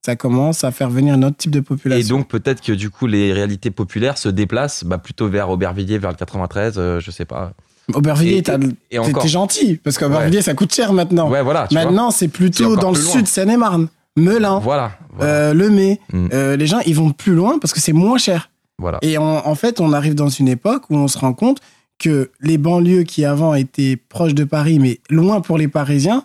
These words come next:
Speaker 2: Mm.
Speaker 1: c'est-à-dire t'as une ville comme Arcueil, c'était pas cher à l'époque.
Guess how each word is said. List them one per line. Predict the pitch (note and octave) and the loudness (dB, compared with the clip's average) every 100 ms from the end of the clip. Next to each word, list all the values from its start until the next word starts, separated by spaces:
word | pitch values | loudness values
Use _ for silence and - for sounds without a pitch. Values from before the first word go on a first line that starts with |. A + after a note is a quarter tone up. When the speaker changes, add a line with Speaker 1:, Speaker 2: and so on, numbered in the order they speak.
| - | -2
Speaker 2:
Mm. | G2+ - _ _ _ | -2 -2 _ _ _
Speaker 1:
c'est-à-dire | - B2+ E3+ | -4 -2 -2
t'as | D3+ | 0
une | C#3 | 2
ville | C#3 D3+ | 2 0
comme | C#3 B2 | -2 -2
Arcueil, | C3+ - A3+ B3+ G#3 _ _ _ _ - | -4 -2 0 0 -2 _ _ _ _ -10
c'était | - - | -8 -6
pas | - F3 | -2 0
cher | C4+ G#3 | 0 0
à | |
l'époque. | E3+ D#3+ E3 C3 | 0 0 -2 -2